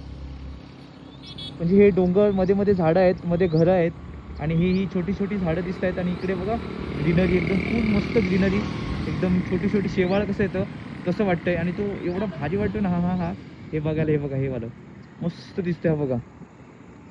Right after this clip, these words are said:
सुपर्ब. म्हणून म्हटलं गाडी थांबवली लगेच आणि बघितलं तर रे बाबा बाबा, आणि ढग बघा ना,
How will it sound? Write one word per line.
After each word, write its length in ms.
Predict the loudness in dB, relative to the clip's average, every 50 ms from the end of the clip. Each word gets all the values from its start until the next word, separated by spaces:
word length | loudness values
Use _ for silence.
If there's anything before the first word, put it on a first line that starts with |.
| -20 -20 -20 -20 -20 -20 -20 -12 -6 -4
सुपर्ब. 320 | -2 -2 0 2 2 2 2
म्हणून 160 | 2 0 2
म्हटलं 200 | 2 4 2 4 4
गाडी 200 | 4 4 4 2 2 -2 -12 -10
थांबवली 440 | -6 -4 0 2 4 4 6 6 6
लगेच 220 | 6 8 8 6
आणि 160 | 6 6 4
बघितलं 460 | 4 4 2 2 2 2 2 2 2 2
तर 80 | 2 2
रे 80 | 2 2
बाबा 360 | 0 0 -2 0 0 0 0
बाबा, 240 | 0 0 2 2 2
आणि 160 | 2 2 4 6
ढग 200 | 6 6 8 8
बघा 180 | 8 8 8 8
ना, 140 | 6 6